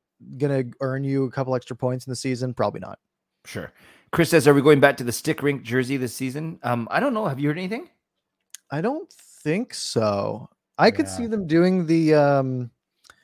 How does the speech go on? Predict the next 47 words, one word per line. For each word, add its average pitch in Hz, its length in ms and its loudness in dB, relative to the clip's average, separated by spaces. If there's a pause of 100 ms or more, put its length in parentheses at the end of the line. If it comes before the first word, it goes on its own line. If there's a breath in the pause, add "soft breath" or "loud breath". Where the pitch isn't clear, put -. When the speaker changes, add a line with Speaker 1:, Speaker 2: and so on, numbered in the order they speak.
(380 soft breath)
Speaker 1:
the, 123 1040 -2
not 131 180 -2
the 135 80 -2
reverse 120 280 -2
retro, 110 400 -2
but 113 180 -6
the, 113 220 0
the 113 120 -2
heritage 131 360 2
one, 139 260 0
the 123 140 -6
heritage 131 300 -2
one, 160 360 -2 (340)
Speaker 2:
Yeah. 123 240 2
Speaker 1:
um, 117 340 -6
that 123 140 -2
they 123 80 -2
did 120 240 -4 (100)
two 139 100 -4
years 135 200 0
ago. 160 280 0 (560)
Speaker 2:
Yeah. 117 320 0
Speaker 1:
Um, 117 260 -6 (260)
I 143 80 0
could 143 160 -4
see 160 160 0
them 156 140 2
going 143 240 2
back 139 220 2
to 135 80 -6
that 139 300 0 (180)
for, 139 760 2 (180)
like, 120 260 -14
Speaker 2:
Yeah. 82 160 -16
Speaker 1:
three 127 220 0
or 131 60 0
four 131 260 -2
games 120 340 -2
like 117 100 -6
we've 117 140 -10
seen 123 140 -8
them 123 80 -6
do 120 100 -2
in 117 60 -4
the 117 80 -4
past, 120 500 -4
but, 113 240 0